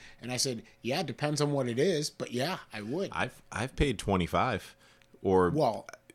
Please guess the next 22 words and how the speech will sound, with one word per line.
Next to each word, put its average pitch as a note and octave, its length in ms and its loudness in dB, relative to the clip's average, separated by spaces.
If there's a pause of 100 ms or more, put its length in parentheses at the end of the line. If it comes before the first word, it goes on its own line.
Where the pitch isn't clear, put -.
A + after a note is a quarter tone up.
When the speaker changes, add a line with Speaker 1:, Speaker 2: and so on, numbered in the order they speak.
Speaker 2:
the, F2+ 340 0
the E2+ 120 -4
stray F#2+ 680 2
one F2+ 280 -2
that's - 240 -4
even E2+ 260 -4
higher, F#2 340 0
you E2+ 120 -2
know, E2 320 -4
something E2 560 -4
crazy F2 420 -2
where D#2+ 200 -4
they D2+ 120 -8
justify E2 680 -6
it D#2 180 -6
based E2 320 -6
on E2 160 -4
the D2+ 80 -6
hop D#2+ 320 -2
content D2+ 640 -8
or D2 100 -8
whatever. C2+ 520 -10